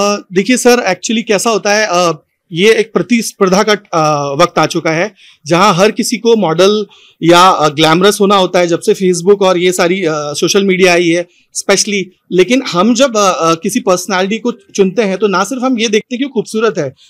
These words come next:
हम देखते हैं उसका दिमाग कितना खूबसूरत है। क्योंकि मैं भी एक national title winner हूँ,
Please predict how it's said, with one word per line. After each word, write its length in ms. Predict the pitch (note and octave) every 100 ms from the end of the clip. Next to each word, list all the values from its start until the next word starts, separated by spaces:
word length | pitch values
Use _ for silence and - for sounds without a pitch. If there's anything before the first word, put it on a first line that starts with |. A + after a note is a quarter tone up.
| -
हम 160 | A3+ B3
देखते 240 | A#3+ C#4
हैं 60 | C#4+
उसका 160 | C#4+
दिमाग 300 | A#3+ F3+ G#3 A3+
कितना 240 | G#3 A#3+
खूबसूरत 440 | - F#3 G#3+ G3+
है। 60 | F#3
क्योंकि 180 | G3+ A3+
मैं 180 | G3 F3+
भी 80 |
एक 100 | B3
national 300 | G#3 E3+ A3
title 300 | G3+ F3+ G3+
winner 260 | F3 F3 G3+
हूँ, 180 | F3+